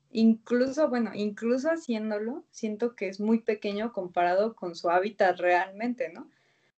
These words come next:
Ellos están en hectáreas y, y les dan, por mucho que les den una hectárea, es como de, bueno, pero ellos realmente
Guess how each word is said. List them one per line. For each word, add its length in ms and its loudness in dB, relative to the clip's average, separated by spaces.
Ellos 380 2
están 560 -4
en 360 -6
hectáreas 840 0
y, 340 -6
y 200 -2
les 220 2
dan, 440 0
por 220 4
mucho 380 0
que 160 2
les 200 2
den 240 2
una 240 2
hectárea, 460 0
es 100 -2
como 260 -10
de, 120 -6
bueno, 360 0
pero 160 4
ellos 320 -2
realmente 720 -4